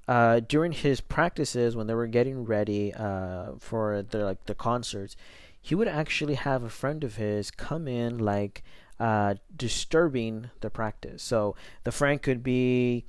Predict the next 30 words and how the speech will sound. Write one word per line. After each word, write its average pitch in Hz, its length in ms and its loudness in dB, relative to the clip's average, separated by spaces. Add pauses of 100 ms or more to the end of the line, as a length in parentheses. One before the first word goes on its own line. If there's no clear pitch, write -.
(220)
pretend 127 360 2
to 120 60 -6
be 107 140 -4
drunk, 165 460 2
the 123 100 -6
friend, 123 380 -2
friend 120 220 -4
can 113 140 -4
pretend 117 380 -2
to 117 120 -4
be, 107 400 0
like, 101 240 0
somebody 107 360 -4
random 127 560 2
who 101 140 -8
just 104 300 -6
was 98 200 -8
making 98 260 -6
a 90 40 -6
lot 87 160 -4
of 82 80 -6
ruckus 117 500 0
or 90 200 -6 (360)
just 151 280 0
disturbing 131 920 0 (340)
their 110 600 0
whole 143 800 4 (280)
practice. 123 720 0 (300)
Why? 139 420 6
Because 156 560 0